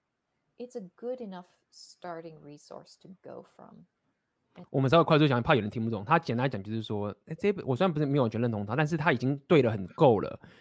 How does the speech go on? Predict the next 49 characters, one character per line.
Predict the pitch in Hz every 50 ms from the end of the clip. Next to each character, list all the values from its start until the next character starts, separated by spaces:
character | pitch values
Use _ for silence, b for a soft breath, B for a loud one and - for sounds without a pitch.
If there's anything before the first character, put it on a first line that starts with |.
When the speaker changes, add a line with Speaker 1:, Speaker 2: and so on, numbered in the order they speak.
| b b b b b -
Speaker 2:
然 | 123 147
后 | 160
虽 | 208 214
然 | -
我 | 113
不 | 104 117
认 | 147 170 160
为 | 131 127
这 | - 156
个 | 139 131
是 | - - 160 147
你 | 123 110 98
所 | - - - 131 147
有 | 147 127
的， | 110 107 107 101 80
你 | 113 113 110
应 | 123 135
该 | - 151 151 151 143 - -
要 | 156 131 123
有 | 110 98 92
的 | 92
所 | 90 - 117 117
有 | 110
的 | 95 92
东 | - 101 98 101
西， | 104 - - 98 87 92 110 - _ _ _ _ _
就 | 147 147
是 | 139
说 | 170 175
你 | 156 131 120 - _ _ _ _ _
不 | 160 147
是 | 214 214
说 | 208 196
这 | 190 180
个 | 180
东 | 160 165 165
西 | 165
就 | 151 175 156
完 | 123 117 123 123
全 | - 127 113
满 | 113 107 95 92 -
足， | - 90
但 | 123 151
是 | 156 165
它 | 156 - - 180
是 | 175 -
一 | 165
个 | 135
很 | 113 101 -